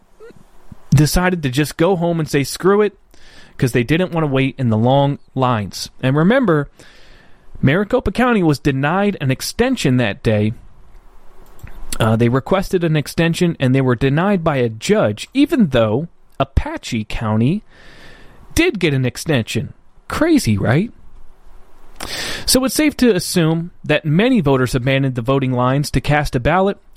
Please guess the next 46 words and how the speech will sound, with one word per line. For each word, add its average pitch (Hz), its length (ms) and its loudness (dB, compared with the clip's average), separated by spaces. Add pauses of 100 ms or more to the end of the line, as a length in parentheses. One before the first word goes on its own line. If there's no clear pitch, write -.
(100)
or 247 120 4
were 247 140 -2
discouraged 139 540 0
from 143 160 0
traveling 127 440 0
to 135 120 2
a 117 60 2
vote - 260 -2
center 123 320 0
in 117 100 0
the 107 80 2
first - 380 -2
place. - 400 -4 (1120)
Now, 180 320 2 (120)
here 220 220 2
we 247 120 4
have 208 220 2
the 156 80 -2
commingling 190 760 2
of 139 320 0
non-tabulated 175 880 0
ballots 139 340 0
on 131 80 0
Election 160 380 0
Day. 160 220 0 (180)
We 135 120 2
know 185 360 2 (300)
that 131 300 0 (120)
these 131 240 -2
ballots 156 380 2
that 117 100 0
were 135 80 -4
supposed 160 340 0
to 135 60 -14
be 135 100 0
placed 151 320 0
in 127 140 2
door 139 180 2
number 123 220 -2
three 214 360 2 (440)
were 151 180 4
commingled 196 800 0 (300)
with 160 240 0
ballots 156 360 0
that 160 100 0
had 151 140 -2